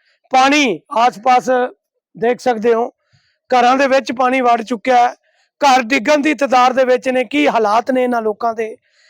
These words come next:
ਕਾਫੀ ਮੁਸ਼ਕਲ ਦੇ ਵਿੱਚੋਂ ਸਾਹਮਣਾ ਕਰਨਾ ਪੈ ਰਿਹਾ ਹੈ। ਉਸ ਪਰਿਵਾਰ ਦੇ ਨਾਲ ਗੱਲਬਾਤ ਕਰਾਈ ਹੈ, ਕਿਉਂਕਿ ਪੰਜ ਤੋਂ ਛੇ ਫੁੱਟ ਇਸ ਘਰ ਦੇ ਵਿੱਚ ਪਾਣੀ ਵੜ ਚੁੱਕਿਆ ਹੈ। ਕਮਰੇ ਕਦੋਂ ਵੀ ਡਿੱਗ ਸਕਦੇ ਨੇ। ਰਾਤ ਨੂੰ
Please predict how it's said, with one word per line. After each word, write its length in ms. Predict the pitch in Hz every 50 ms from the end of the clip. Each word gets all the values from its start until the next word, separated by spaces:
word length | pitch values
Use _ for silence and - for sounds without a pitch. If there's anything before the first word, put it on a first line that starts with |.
| _ _ _ _ _ -
ਕਾਫੀ 400 | 277 277 - 269 294 320 294 233
ਮੁਸ਼ਕਲ 480 | 208 226 254 247 - - 285 285 285
ਦੇ 100 | 262 269
ਵਿੱਚੋਂ 440 | 240 254 233 - 262 262 254 262 302 _ _ _ _ _ _ _ _ _
ਸਾਹਮਣਾ 480 | - - - 247 285 330 339 339 339 311
ਕਰਨਾ 360 | 226 294 269 262 262 277 277
ਪੈ 240 | 226 262 247 247 247
ਰਿਹਾ 120 | 254 254
ਹੈ। 160 | 240 247 247 - _ _ _ _ _ _ _ -
ਉਸ 320 | 233 262 285 269 - - -
ਪਰਿਵਾਰ 400 | - 262 254 233 240 233 247 269
ਦੇ 100 | 247 285
ਨਾਲ 200 | 277 269 269 262
ਗੱਲਬਾਤ 480 | 240 233 240 240 247 254 254 254 - -
ਕਰਾਈ 400 | 220 - 240 233 233 240 247 247
ਹੈ, 200 | 233 240 247 240 - _ _ _ _ _ _ _ -
ਕਿਉਂਕਿ 440 | 254 262 269 277 247 247 285 277 226
ਪੰਜ 360 | - - 262 254 262 269 226 -
ਤੋਂ 120 | 285 269 -
ਛੇ 240 | - - 254 269 294
ਫੁੱਟ 300 | 233 247 277 269 196 269 269 269 277 - _ _ _ _ _ _ _ _ - -
ਇਸ 340 | 269 302 311 - - - 294 240 185 156 - _ _ _ _ _ _ _ _ -
ਘਰ 180 | 285 269 254 240
ਦੇ 160 | 202 285 285
ਵਿੱਚ 300 | 269 277 277 208 - 269 269 269 269 - _ _ _ _ -
ਪਾਣੀ 280 | 254 254 254 269 277
ਵੜ 240 | 233 226 233 240 247
ਚੁੱਕਿਆ 340 | 190 269 269 196 - 262 254
ਹੈ। 160 | 254 254 254 - _ _ _ -
ਕਮਰੇ 540 | 262 262 254 254 285 294 294 269 220 175 - _ _ _ _ _ _ _ _
ਕਦੋਂ 280 | - 269 285 302 330 339
ਵੀ 120 | 320 320
ਡਿੱਗ 200 | 254 277 277 233
ਸਕਦੇ 340 | 208 - 277 269 233 254 269
ਨੇ। 120 | 262 269 247
ਰਾਤ 360 | 220 226 233 247 262 - 285
ਨੂੰ 260 | 277 277 277 285 320